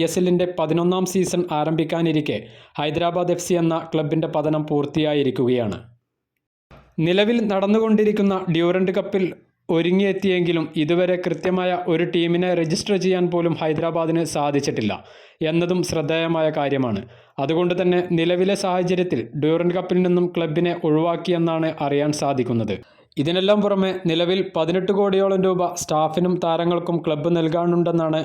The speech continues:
അറിയാൻ സാധിക്കുന്നത്. ഇത്രത്തോളം വലിയ പ്രതിസന്ധി നേരിടുന്ന ക്ലബ്ബിനെ ഒഴിവാക്കിക്കൊണ്ട്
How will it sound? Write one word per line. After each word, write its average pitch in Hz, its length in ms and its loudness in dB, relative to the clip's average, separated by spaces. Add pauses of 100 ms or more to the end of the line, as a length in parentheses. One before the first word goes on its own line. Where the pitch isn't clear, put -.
അറിയാൻ 147 320 0
സാധിക്കുന്നത്. 139 600 0
ഇത്രത്തോളം 214 600 0
വലിയ 202 240 4
പ്രതിസന്ധി 196 560 0
നേരിടുന്ന 185 520 2
ക്ലബ്ബിനെ 180 400 0 (100)
ഒഴിവാക്കിക്കൊണ്ട് 170 720 0